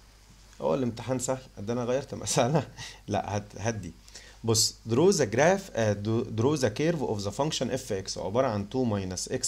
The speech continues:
minus one all power two، and from the graph find the monotony and discuss its type for being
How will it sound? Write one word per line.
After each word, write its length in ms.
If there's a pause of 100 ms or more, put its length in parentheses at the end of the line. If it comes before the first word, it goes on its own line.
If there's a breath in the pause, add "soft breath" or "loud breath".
minus 380
one 240
all 160
power 300
two، 180 (480 loud breath)
and 180
from 280
the 100
graph 320
find 240
the 60
monotony 540 (520 loud breath)
and 160
discuss 440
its 120
type 580 (220)
for 360 (160)
being 400